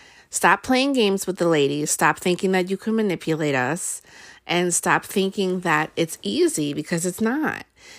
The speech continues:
It's, it's not. It's something that women, we all know. We're all onto your game. We know what's going on, how the streets are, how it is out there.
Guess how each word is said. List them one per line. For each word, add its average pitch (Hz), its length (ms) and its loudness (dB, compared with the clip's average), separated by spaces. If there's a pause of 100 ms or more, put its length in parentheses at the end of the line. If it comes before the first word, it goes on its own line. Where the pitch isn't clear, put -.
(140)
It's, 170 340 0
it's 185 240 2
not. 208 440 0 (140)
It's 175 240 0 (340)
something 208 680 2
that 170 280 2
women, 190 580 0 (100)
we 180 360 0
all 165 300 4
know. 160 320 0
We're 160 240 -2
all 156 480 -2 (380)
onto 180 320 2
your 220 180 4
game. 160 640 -4 (360)
We 185 160 2
know 170 300 2
what's 175 300 0
going 185 340 0
on, 151 360 0 (300)
how 170 200 4
the 190 100 0
streets 175 460 -2
are, 160 140 2
how 160 260 2
it 214 100 2
is 190 240 2
out 139 240 0
there. 147 420 -4